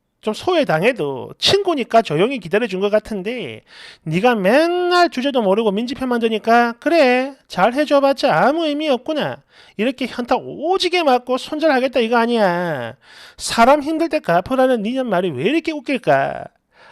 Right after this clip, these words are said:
아니 그러면서 맨날 민지 만나가지고 놀 거 다 쳐놀고 가족끼리도 돈 빌리고 주고 안 하는데 영희만 불쌍하네. 이 번. 야 대출도 안 나오는데 삼천만 원을 무이자로 빌려준 친구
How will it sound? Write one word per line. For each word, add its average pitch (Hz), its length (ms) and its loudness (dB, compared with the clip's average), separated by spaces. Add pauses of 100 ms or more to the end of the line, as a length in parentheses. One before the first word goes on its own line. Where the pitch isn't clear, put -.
아니 262 220 4
그러면서 330 400 4
맨날 285 380 2
민지 277 280 -4
만나가지고 240 640 -2
놀 147 160 -4
거 151 100 -4
다 147 140 -2
쳐놀고 131 800 -8 (480)
가족끼리도 254 800 4
돈 185 240 -2
빌리고 254 340 -2
주고 233 280 -2
안 151 140 0
하는데 151 680 -6
영희만 269 400 -2
불쌍하네. 220 680 -4 (800)
이 139 80 -10
번. 156 240 -6 (640)
야 160 380 8
대출도 247 560 -2
안 190 140 6
나오는데 214 720 4
삼천만 240 580 -2
원을 240 220 0
무이자로 208 560 0
빌려준 240 320 -6
친구 233 580 -6